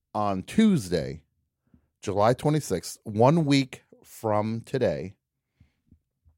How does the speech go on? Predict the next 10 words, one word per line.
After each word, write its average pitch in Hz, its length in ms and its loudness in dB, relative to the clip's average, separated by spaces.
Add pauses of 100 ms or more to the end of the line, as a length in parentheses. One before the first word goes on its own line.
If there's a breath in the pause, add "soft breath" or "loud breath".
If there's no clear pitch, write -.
We 131 180 2
will 139 160 2
be 117 120 0
broadcasting 113 600 4
for 98 100 -6
twenty-one, 117 520 -2 (120)
twenty-four 113 540 -2
straight - 360 -2
hours. 101 400 2
Why? 120 440 4